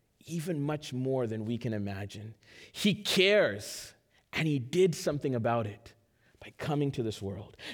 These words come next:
That's the difference. So even if we don't have a complete answer to be able to say, "I know why this evil is there, I know why this suffering is there," and we don't know because we don't have the perspective of God. But what we do know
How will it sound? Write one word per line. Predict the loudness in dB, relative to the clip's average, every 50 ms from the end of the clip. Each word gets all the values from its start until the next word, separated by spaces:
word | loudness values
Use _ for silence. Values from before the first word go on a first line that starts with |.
| 0 _
That's | 4 6 6 4 2 4
the | 4 4
difference. | 6 6 4 4 4 0 -4 -4 -4 -8 -8 -10 -10 -10 -12 -16 -20 _ _ _ -20 -16 -14 -10
So | 2 4 6 6 6 4 2 -4 -12 -18 -20 -20 -20 _ _
even | 4 6 6 8 6
if | 6 4 6
we | 4 4 4
don't | 4 4 4 6 6 6 6 6
have | 6 6 6 6
a | 4
complete | 4 4 2 2 2 2 4 4 4 4 6
answer | 6 6 8 6 4 2 2 2 4
to | 4 2 4
be | 6 6
able | 6 6
to | 4
say, | 4 4 4
"I | 4 6 6 6 6
know | 6 6 6 6 6
why | 8 8 6 6
this | 4 2 -2 -2
evil | 2 2 4 4 4 4
is | 2 2 2
there, | 2 2 2 2 0 -2 -6 -14 -20 _ -20 -20 -18 -2 2
I | 4 4 6
know | 6 6 6
why | 6 8 6 6
this | 6 4 2
suffering | 2 0 0 0 2 0
is | 2 4
there," | 4
and | 4 6
we | 4 4
don't | 6 6 6 6 6 4 4
know | 2 2 4 4
because | 4 4 4 4 6
we | 6 4
don't | 4 4 4 6 6 6
have | 6 6 6 4 4 2
the | -2
perspective | -2 -2 -4 -4 -2 2 2 2 2 2 0 0 0 0 -4 -12 -18 -20 _ _
of | -6 -6 -2
God. | 0 0 0 -2 -4 -10 -12 -18 -20 _ _ _ _ _ _ _ _ _ _ _ _ _ _ _ _ _ _ _ _ _ _ _ _ _ _ -6
But | -2
what | -2 -2 0
we | -2 -2
do | -2 0 2 2 2
know | 2 0 -2 -4 -6